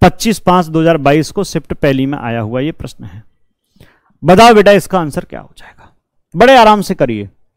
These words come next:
बहुत जल्दबाजी नहीं है। बताइए मेरे मुन्ने इस प्रश्न का आंसर क्या हो जाएगा। तो देखो डायग्राम बना लेते हैं, सभी चींटियां, तो बेटा ये क्या है, चींटी हैं, ये क्या है, चींटी,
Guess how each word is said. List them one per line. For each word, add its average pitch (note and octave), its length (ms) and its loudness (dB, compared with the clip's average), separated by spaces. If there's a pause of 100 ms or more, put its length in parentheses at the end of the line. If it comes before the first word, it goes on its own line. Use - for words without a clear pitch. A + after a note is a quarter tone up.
(200)
बहुत C#3+ 240 4
जल्दबाजी F3+ 480 2
नहीं C#3+ 260 -4
है। F3+ 140 -10 (760)
बताइए G3 340 4
मेरे F#3+ 180 0
मुन्ने F3 220 -4
इस - 100 -8
प्रश्न - 280 -14
का D#3 120 -4
आंसर C#3 240 -8
क्या - 140 -20
हो - 120 -20
जाएगा। - 640 -20
तो D3+ 60 -4
देखो F#3 220 2
डायग्राम F3+ 380 4
बना C#3+ 160 0
लेते C#3+ 280 -4
हैं, F3 160 -8 (640)
सभी G#3 380 4
चींटियां, A#2 460 -4 (1000)
तो E3 60 0
बेटा G3+ 300 4 (100)
ये F3+ 180 4
क्या F3+ 180 4
है, F#3+ 140 2
चींटी C#3 360 -6
हैं, C#3+ 200 -8 (1200)
ये E3 140 2
क्या D#3 160 0
है, F3+ 120 -2
चींटी, G#2 400 -12